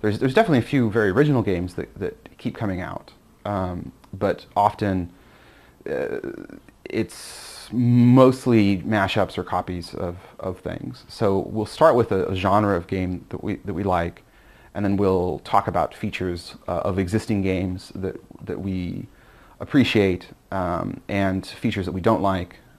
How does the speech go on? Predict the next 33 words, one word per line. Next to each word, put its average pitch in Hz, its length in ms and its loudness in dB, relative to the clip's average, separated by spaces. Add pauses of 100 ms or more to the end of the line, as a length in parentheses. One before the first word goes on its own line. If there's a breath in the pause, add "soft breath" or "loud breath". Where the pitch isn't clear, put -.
um, 92 260 -6
and - 220 -8
oftentimes 104 580 0
we'll, 90 340 -4 (680 soft breath)
we'll 101 320 -6
try 104 180 2
to 95 60 0
simplify 92 800 2
to - 220 -8
the 95 140 -4
audience 92 420 -2
that - 100 -10
we're 92 120 -8
going 90 180 -6
after. - 460 -8 (680 soft breath)
Uh, 87 300 0
so 95 600 -2 (240)
the 95 300 -4
Facebook 104 380 -2
game 95 220 0
that 92 60 -4
we're 90 420 -4 (280)
building 101 240 2
right 90 100 -2
now, 113 140 4
the 92 60 0
social 123 260 0
game 104 140 -2
that 85 60 -4
we're 90 60 -2
building 92 260 -2
right 87 120 -4
now 85 360 -6